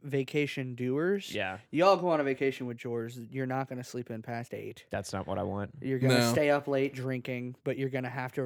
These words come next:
Speaker 1: recoup real quickly. I don't
Speaker 2: Yeah.
Speaker 1: understand the liver in that family at all.
Speaker 2: <laughs> Yeah.
Speaker 1: But they, they, uh, like, Brad, he just went to Cozumel for a wedding.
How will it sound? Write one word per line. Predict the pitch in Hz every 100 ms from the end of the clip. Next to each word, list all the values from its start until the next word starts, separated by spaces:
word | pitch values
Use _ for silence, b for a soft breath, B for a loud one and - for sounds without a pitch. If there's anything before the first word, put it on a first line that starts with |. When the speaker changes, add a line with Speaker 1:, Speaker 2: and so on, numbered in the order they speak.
| 123 -
Speaker 1:
recoup | 135 139 123 151 131
real | 123 127 135 127
quickly. | - 123 117 120 101 110
I | 107
don't | 101 92
Speaker 2:
Yeah. |
Speaker 1:
understand | 90 123 - 131 123
the | 120
liver | 123 120 123
in | 120
that | 120 -
family | - 117 113 117
at | 104
all. | 107
Speaker 2:
<laughs> | 139 202 -
Yeah. | 339 - -
Speaker 1:
But | 330 339 180 160 285 240
they, | 151 170 170 165 160 139 b b b b b -
they, | 147 156 147 139 143 -
uh, | 175
like, | 175 175
Brad, | 127 147 165 190 220 233
he | - - 185
just | 185 196 185 - -
went | 156 160 -
to | - 156 147 147 139 139 139 131
Cozumel | - 165 151 139 135 131
for | 127 147
a | 123
wedding. | 135 143 226 113 104 117